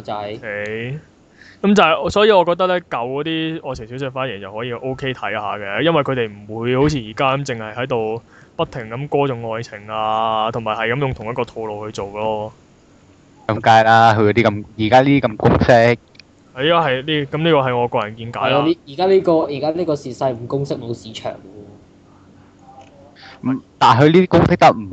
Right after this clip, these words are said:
Speaker 3: 好睇啊嘛，你明唔明啊？
Speaker 1: 哦。
Speaker 2: 得嚟，你基本上除咗個，淨係轉咗個名之外，根本冇乜分別。
Speaker 3: 係啊，即係咧，你嗰啲角色咧，嗰啲性格係全部一模一樣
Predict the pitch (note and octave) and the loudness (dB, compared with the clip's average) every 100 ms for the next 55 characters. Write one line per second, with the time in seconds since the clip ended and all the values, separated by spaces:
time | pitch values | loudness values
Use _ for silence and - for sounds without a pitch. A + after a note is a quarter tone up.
0 | F#2 A#2 - F#2+ G#2+ A2+ G2+ F#2+ F2+ E2+ | 0 0 2 0 2 2 0 0 -2 -4
1 | F2 F2 F2 _ _ _ _ _ _ _ | -6 -12 -16 _ _ _ _ _ _ _
2 | _ _ A#2 G#2+ G#2+ G#2+ G#2+ G#2+ G#2+ A2 | _ _ -8 -6 -4 -4 -6 -4 -4 -6
3 | A2 G#2 G#2 G#2 - - - D3+ D3+ C#3+ | -6 -8 -10 -14 -18 -20 -20 -14 -10 -8
4 | A2+ C3+ F3 B3 A#3+ G#3+ E3 C3 C#3+ F#3 | -6 -6 -2 0 0 0 -4 -2 0 2
5 | F3+ D3 - D#3 D3+ E3 F3 F3+ D#3 C3+ | 2 -2 -2 0 0 2 4 4 2 0
6 | E3 F3 D#3 D#3 C#3 B2+ C3 B2+ A#2+ G#2+ | 2 0 0 -6 -6 -6 -8 -12 -14 -20
7 | - - - A#2+ A#2 D#3+ F#3 D#3 E3 D#3+ | -18 -14 0 6 6 8 8 10 10 10
8 | D#3+ C3 B2+ C#3 - G#2+ A2+ - A#2 A#2 | 8 8 6 4 6 4 4 -2 0 2
9 | A2+ A2+ A2+ G2+ G2+ F#2 G2+ - F#2 A2 | 2 2 0 -2 -2 0 -2 -6 0 2
10 | B2 G2+ G#2+ F2 | 4 2 4 0